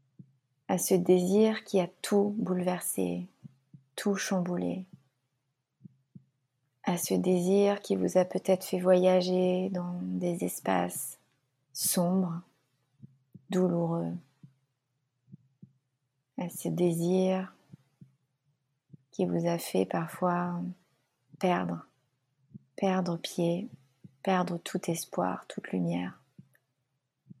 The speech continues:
Voilà, et puis à ce désir qui peut-être a changé aussi positivement vos vies, et qui vous a fait un grand cadeau,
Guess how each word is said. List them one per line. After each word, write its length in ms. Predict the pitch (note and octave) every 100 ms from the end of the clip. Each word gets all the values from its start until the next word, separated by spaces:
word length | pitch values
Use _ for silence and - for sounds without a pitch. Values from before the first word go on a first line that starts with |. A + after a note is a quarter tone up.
| _ _ - _ _ _ _ _ _ _ - _ _ - _ _ _ _
Voilà, 460 | G#3 F#3+ F3+ F#3 F#3
et 60 | E3+
puis 500 | - - F#3+ F3+ F3+ F3 _ _
à 80 | G#3+
ce 160 | -
désir 460 | F#3+ F#3 F3+ F#3+ G3
qui 100 | -
peut-être 560 | - F#3+ - G3 - -
a 80 | F#3+
changé 500 | - G3 F#3 F#3 F#3
aussi 520 | F#3 - G3 F#3 F#3
positivement 720 | - F#3 - - F3+ F3 F#3
vos 160 | F#3 F3
vies, 400 | F3 F3 F3+ G3+ - - _ _ - _ _ _ -
et 60 |
qui 180 | - F#3+
vous 240 | F3 F3
a 80 | F3+
fait 640 | F3 - G3 F#3 F3+ F3+
un 80 | F3+
grand 220 | F3 F#3
cadeau, 540 | F3+ F#3+ F#3+ E3 F3